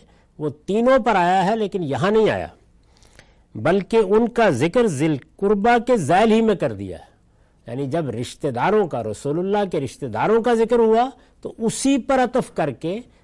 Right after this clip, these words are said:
گویا انہی کا حصہ بنا کر یتیموں اور مسکینوں کا ذکر بھی کر دیا کہ رسول اللہ صلی اللہ علیہ وسلم پر صرف اپنے اعزاء و اقربائی کی ذمہ داری نہیں تھی، بلکہ اپنے گرد و پیش کے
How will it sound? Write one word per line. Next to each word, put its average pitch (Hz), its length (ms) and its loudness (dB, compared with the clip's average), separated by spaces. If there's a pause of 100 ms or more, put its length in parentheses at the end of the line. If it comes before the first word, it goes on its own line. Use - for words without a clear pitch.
گویا 180 240 0
انہی 233 320 2
کا 156 240 0
حصہ 247 340 2
بنا 220 280 2
کر 190 180 -4
یتیموں 170 460 -4
اور 170 80 -4
مسکینوں 143 480 -8
کا 127 100 -8
ذکر 101 220 -12
بھی 95 120 -18
کر 95 180 -20
دیا 113 260 -20 (680)
کہ - 40 -12
رسول 123 380 -8
اللہ 196 220 -4
صلی - 160 -8
اللہ 170 100 -4
علیہ - 0 -
وسلم 190 100 -8
پر 220 160 -6
صرف 190 340 -6
اپنے 170 380 -6
اعزاء 123 460 -6
و 180 120 -2
اقربائی 190 520 -2
کی 208 120 -6
ذمہ 139 260 -6
داری 117 240 -8
نہیں 123 240 -8
تھی، 180 260 -10 (500)
بلکہ 135 420 -8
اپنے 160 400 -6
گرد 123 200 -8
و 127 80 -6
پیش 165 380 -8
کے 185 180 -10